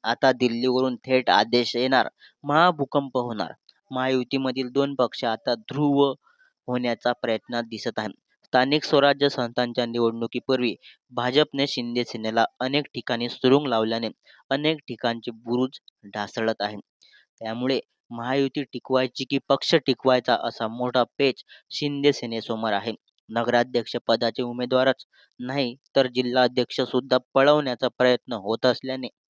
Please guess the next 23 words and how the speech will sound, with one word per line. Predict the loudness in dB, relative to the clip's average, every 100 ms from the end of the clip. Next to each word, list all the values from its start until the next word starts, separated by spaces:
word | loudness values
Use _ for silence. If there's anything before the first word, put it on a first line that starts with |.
| _ _ _ -8
शिंदे | -4 -4 0 0
सेना | 0 -6 -2
रक्तबंबाळ | -2 -2 -6 -4 -4 -2 -4 -4
झाली | -6 -8 -6
आहे. | -8 -10 _ _ _ _ _
भाजपने | -8 -4 -2 -4 -6 -6
त्यांचे | -4 -6 -4 -4 -2
अनेक | -4 0 0 0
बुरुज | 4 4 4 -6 _ _ -20 -16
ढासळ्याचा | -10 -6 2 2 2 -2 -4 -4 _ _ _
चंगच | -4 -2 0 0
बांधला | 2 -2 -4 -8
आहे. | -8 -14 _ _
विशेष | -6 -4 0 -2 -2
म्हणजे | -6 -4 -4 -6 _ _ -8
एकनाथ | -6 0 -2
शिंदे | 0 -6 -4 -4
हे | -4
दिल्ली | -4 -4 -4 -2
वारी | 0 0 -2 0
करून | 0 2
आले | 0 -2 -2 0
तरी | 0